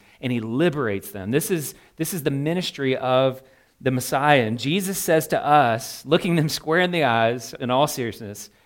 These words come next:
"You will do these same works. And not only will you do these, but you'll do greater works than these." Now, just think about that for a second.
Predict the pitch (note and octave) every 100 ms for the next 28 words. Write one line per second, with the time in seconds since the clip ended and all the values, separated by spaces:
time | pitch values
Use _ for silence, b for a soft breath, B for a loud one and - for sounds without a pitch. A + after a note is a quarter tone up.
0 | _ A#2+ E3+ F3 C3+ C#3 C#3 B2 A#2+ A#2
1 | - B2 A#2 A#2 A#2 b b b A2+ B2
2 | C#3+ C3 - C3 D#3 E3 C#3+ C#3 C3+ C#3+
3 | C3+ C3 B2+ C#3+ B2+ C3+ C3 B B A#2+
4 | B2+ C3+ C#3 C#3 D3 C3 C3+ - A#2 B2
5 | A#2 - G#2+ F#2 F2 F#2 G#2+ A2 G#2+ _
6 | _ _ _ _ - - D#3 C3+ - A2
7 | - F#2+ - F2+ -